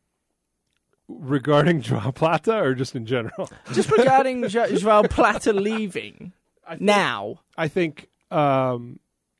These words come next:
Speaker 1: if you look at his time in M L S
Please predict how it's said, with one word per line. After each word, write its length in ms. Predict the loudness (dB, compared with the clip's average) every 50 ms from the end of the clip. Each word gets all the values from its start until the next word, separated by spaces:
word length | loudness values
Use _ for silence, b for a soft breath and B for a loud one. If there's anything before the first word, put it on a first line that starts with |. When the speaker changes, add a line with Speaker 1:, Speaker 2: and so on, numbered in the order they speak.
| _ -6
Speaker 1:
if 240 | -4 -4 -2 -2 -2
you 120 | -4 0
look 280 | 2 2 2 2 2 0
at 180 | -2 -2 -2 -2
his 540 | -2 0 0 0 0 -2 -6 -10 -14 -20 _ _ _ _ _ _ _ _ _ -18
time 400 | -10 -4 -2 0 0 0 0 0
in 100 | 0 0
M 160 | 0 -2 -2
L 160 | -4 -4 -6
S 440 | -8 -12 -14 -18 -20 -20 -20 -20 -20